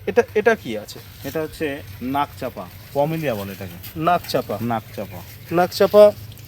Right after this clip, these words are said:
Speaker 1: খুব সুন্দর গাছ।
Speaker 2: সব
Speaker 1: গাছগুলো
Speaker 2: কড়ি
Speaker 1: বেশ
Speaker 2: চলে এসছে গাছে। প্রত্যেকটা
Speaker 1: দেখছি তো,
Speaker 2: গাছে
Speaker 1: প্রতিটা
Speaker 2: কড়ি
Speaker 1: গাছে
Speaker 2: আছে।
Speaker 1: কিন্তু কুড়ি এসছে।
Speaker 2: ছোট থেকে বারো মাস ফুল হয়।
Speaker 1: ফুলের কুড়ি। এর, এর দাম কেমন আছে?
Speaker 2: ওগুলো ষাট টাকা করে।
Speaker 1: ষাট টাকা। এগুলো কি গাছ?
Speaker 2: এটা হচ্ছে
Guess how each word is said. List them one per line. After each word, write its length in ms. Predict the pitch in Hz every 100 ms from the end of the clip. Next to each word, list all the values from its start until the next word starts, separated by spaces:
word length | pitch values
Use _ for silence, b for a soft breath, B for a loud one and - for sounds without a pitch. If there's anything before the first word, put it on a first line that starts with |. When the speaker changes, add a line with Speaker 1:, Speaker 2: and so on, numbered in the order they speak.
| - -
Speaker 1:
খুব 160 | 208
সুন্দর 420 | - 196 185 202 180
গাছ। 220 | 185 220
Speaker 2:
সব 680 | - - - - - - 156
Speaker 1:
গাছগুলো 280 | 160 165
Speaker 2:
কড়ি 80 | -
Speaker 1:
বেশ 100 | 185
Speaker 2:
চলে 100 | 147
এসছে 220 | 147 151
গাছে। 220 | 139 135 180
প্রত্যেকটা 540 | - - - 143 196
Speaker 1:
দেখছি 180 | - -
তো, 60 |
Speaker 2:
গাছে 160 | 277 -
Speaker 1:
প্রতিটা 180 | - -
Speaker 2:
কড়ি 120 | 294
Speaker 1:
গাছে 60 | -
Speaker 2:
আছে। 180 | 226
Speaker 1:
কিন্তু 220 | 208 202 202
কুড়ি 180 | 196 185
এসছে। 300 | 160 - 196 - - - - - - -
Speaker 2:
ছোট 120 | 139 139 -
থেকে 180 | 131
বারো 200 | 123 120
মাস 160 | 117 113
ফুল 180 | - -
হয়। 60 |
Speaker 1:
ফুলের 160 | 214 208 -
কুড়ি। 140 | 226
এর, 260 | 220 220 233
এর 120 | 226
দাম 200 | 240 220
কেমন 220 | 240 247
আছে? 180 | 240 - - - - - - -
Speaker 2:
ওগুলো 280 | 170 185 202
ষাট 200 | - 139 139
টাকা 180 | 131
করে। 380 | 107 101 - - - -
Speaker 1:
ষাট 180 | 190 -
টাকা। 180 | - - 202
এগুলো 240 | 214 240
কি 160 | 135 117
গাছ? 300 | - - 135
Speaker 2:
এটা 240 | 143 151
হচ্ছে 460 | 151 143 151 165